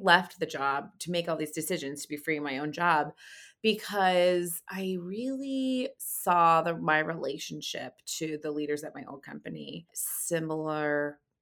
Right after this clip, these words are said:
to my parents. And I am ba-, embarrassed to say it, but it is so freaking true. And I think that our brain can often put those two people in the same category. To use the space, the brain space that we've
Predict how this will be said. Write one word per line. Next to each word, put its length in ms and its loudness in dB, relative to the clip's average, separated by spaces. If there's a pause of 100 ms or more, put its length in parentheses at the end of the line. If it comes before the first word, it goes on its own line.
(120)
to 680 -2
my 180 -6 (100)
parents. 680 -8 (380)
And 640 0 (760)
I 560 2
am 80 -8
ba-, 300 -10
embarrassed 580 -6
to 80 -16
say 340 -6
it, 260 -16 (160)
but 180 2
it 200 2
is 520 0
so 720 -4
freaking 260 -10
true. 320 -8 (340)
And 80 -2
I 100 4
think 200 0
that 120 6
our 160 4
brain 360 4
can 140 -2
often 400 0
put 480 -4
those 200 -2
two 120 -8
people 400 -12 (160)
in 120 0
the 80 -2
same 300 -2
category. 880 2 (320)
To 100 -2
use 320 8
the 120 2
space, 380 8
the 100 8
brain 240 8
space 240 4
that 120 2
we've 160 2